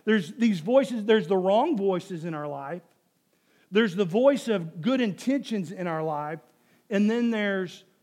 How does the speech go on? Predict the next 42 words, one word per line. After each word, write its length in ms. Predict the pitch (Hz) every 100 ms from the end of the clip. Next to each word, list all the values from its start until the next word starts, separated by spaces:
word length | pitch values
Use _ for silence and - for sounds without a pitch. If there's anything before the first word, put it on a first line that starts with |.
| _
the 160 | 151 180
right 380 | 165 170 165 147
voice. 580 | 143 123 113 _ - - _ _ _ _
And 80 | 190
let's 140 | 262 269
just 160 | 302
talk 120 | 262
about 180 | 214 190
that, 160 | 190 -
the 100 | 190
wrong 380 | 180 233 254 208
voice. 180 | 185
How 180 | - 254
do 80 | 359
you 200 | 392 359
recognize 720 | 233 233 226 202 196 185 175 - _ _
the 140 | 175
wrong 420 | 180 180 180 175 143
voice? 560 | 147 127 - - - _ _ _ _ _ _
The 120 | 180
wrong 500 | 214 202 262 359 359
voice 380 | 214 208 208 202
is 200 | 202 185
always 500 | 214 214 254 285 226
<laughs> 120 | 160
going 180 | 262 214
to 120 | 214
lead 320 | 196 208 226 180
you 240 | 214 226
away 720 | 185 180 175 190 208 208 202 - _ _ _
from 200 | 185 175
Jesus. 500 | 147 160 123 - _ _ _ _ _ _ _ _ 185
The 100 | 208
wrong 300 | 240 311 330
voice 300 | 302 277 233
is 80 |
always 320 | 233 240 269 214
gonna 180 | 247
cause 360 | - 220 214 196
a 120 | 214
distance 600 | 175 135 247 233 - 185
between 560 | - 190 - 214 202 190